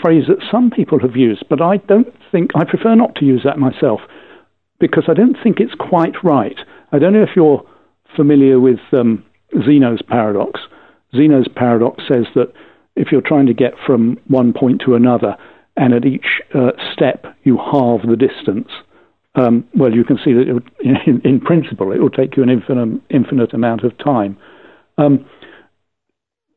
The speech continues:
this is the same sort of idea between whatever will happen, what, what, sorry, whatever can happen will happen. Um, that's only true if your space of whatever can happen, sort of in, in some sense, includes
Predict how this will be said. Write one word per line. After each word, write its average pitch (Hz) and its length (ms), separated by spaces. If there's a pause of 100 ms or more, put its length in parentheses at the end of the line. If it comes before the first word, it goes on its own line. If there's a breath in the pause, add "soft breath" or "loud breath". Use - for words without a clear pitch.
(100)
this 185 220
is 190 80
the 175 180
same 151 280
sort 143 200
of 110 80 (260)
idea 135 500
between 113 420
whatever 131 460
will 123 300
happen, 117 500
what, - 160
what, 160 220
sorry, 113 180
whatever 120 300
can 131 320
happen 117 420 (240 soft breath)
will 131 340
happen. - 440 (960)
Um, 143 320 (280)
that's 160 240
only 180 300 (180)
true 147 420
if 151 240
your 139 360 (380 loud breath)
space - 400
of 113 120
whatever 123 340
can 135 300
happen, 120 500 (360 soft breath)
sort 135 180
of 113 60
in, - 280
in 131 160
some 127 160
sense, - 240 (380 soft breath)
includes 147 880